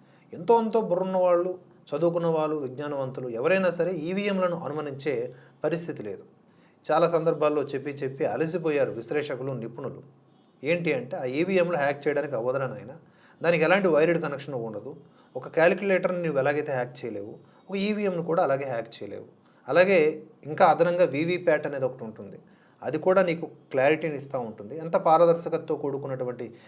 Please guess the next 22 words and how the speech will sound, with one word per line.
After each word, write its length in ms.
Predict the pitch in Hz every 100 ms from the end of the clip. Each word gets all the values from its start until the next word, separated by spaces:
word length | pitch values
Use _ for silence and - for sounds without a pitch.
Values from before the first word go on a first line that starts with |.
| _ -
మిషన్ 420 | 120 131 - 170
అది." 400 | 120 113 113 98 - _ _ _ _ _ _ -
ఇంత 240 | 175 196 202
పెద్ద 240 | 190 180
ప్రజాస్వామ్య 560 | 165 180 185 175 170 143
దేశంలో 600 | 131 127 117 104 165 - - -
అలాంటి 300 | - 185 190
విధానాలు 420 | 170 175 170 165
కనుక 240 | 143 135 135
మనం 320 | 131 120 - - -
అలవరుచుకోకపోతే, 1120 | 104 151 180 170 147 117 107 101 - 175 220 - _ _ _ _ _ -
ఈ 140 | 151
ఎన్నికలు 400 | 156 180 208 208
అనేవే 420 | 190 170 165 208 175
ఒక 160 | 185
సంవత్సరం 500 | - 160 170 175 175
పాటు 220 | 165 165
జరిగే 240 | 165 147 147
ప్రక్రియలుగా 580 | 143 131 - 151 143 139
మారే 280 | 127 127
అవకాశం 480 | 107 113 147 139 135
ఉంటుంది. 420 | 107 107 101 123